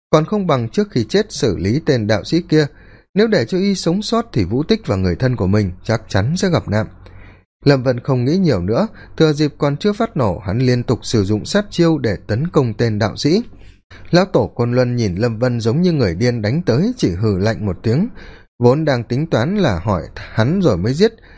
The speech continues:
nhưng tên này rõ ràng đã làm mình bị thương, còn liều mạng tiếp tục đánh về phía mình, thì ở đâu còn nhịn được nữa, liền phóng ra một cái kim ấn đánh về phía Lâm Vân. Hai mắt của Lâm Vân đỏ bừng, sắc mặt dữ tợn, chỉ vung quyền lên đánh về phía kim ấn.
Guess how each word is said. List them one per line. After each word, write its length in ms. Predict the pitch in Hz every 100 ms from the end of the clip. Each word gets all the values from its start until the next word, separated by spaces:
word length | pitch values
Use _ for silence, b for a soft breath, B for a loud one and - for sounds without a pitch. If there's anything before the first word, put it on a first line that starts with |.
| B -
nhưng 160 | 196 190
tên 180 | 208
này 200 | 175 123
rõ 200 | 110 143
ràng 280 | 196 147 117
đã 80 | 143
làm 240 | 165 110
mình 200 | 107 92
bị 160 | 90 98 -
thương, 220 | 143 131 B B -
còn 180 | 147 135
liều 180 | 135 123
mạng 280 | 127 117 123
tiếp 100 | 233 -
tục 220 | 127 -
đánh 300 | 104 127 220
về 120 | 165
phía 140 | - 143
mình, 260 | 165 104 - B B -
thì 100 | 147
ở 100 | 117
đâu 240 | 175 185
còn 200 | 131 95
nhịn 200 | 107 104
được 140 | 101 92
nữa, 240 | 127 180 - B B
liền 220 | 147 143 139
phóng 240 | 120 165
ra 140 | 214 185
một 200 | 107 98
cái 100 | 131
kim 240 | 147 127
ấn 320 | 98 120 240 320
đánh 320 | - 104 175 208
về 160 | 98 -
phía 180 | 101 117 185
Lâm 220 | 147 117
Vân. 200 | 131 120 - - B B B B B
Hai 160 | 196 196
mắt 200 | 233 -
của 80 |
Lâm 200 | 135 180
Vân 200 | 190 190
đỏ 160 | 170 98
bừng, 340 | 98 123 104
sắc 280 | 90 160 -
mặt 140 | 120 -
dữ 220 | 117 214 240
tợn, 180 | 139 107 b b _
chỉ 140 | 147
vung 300 | 143 208 196
quyền 180 | 160 135
lên 300 | 151 190 180
đánh 260 | 120 147 196
về 180 | 123 80
phía 180 | - 123
kim 220 | - 131
ấn. 280 | 107 135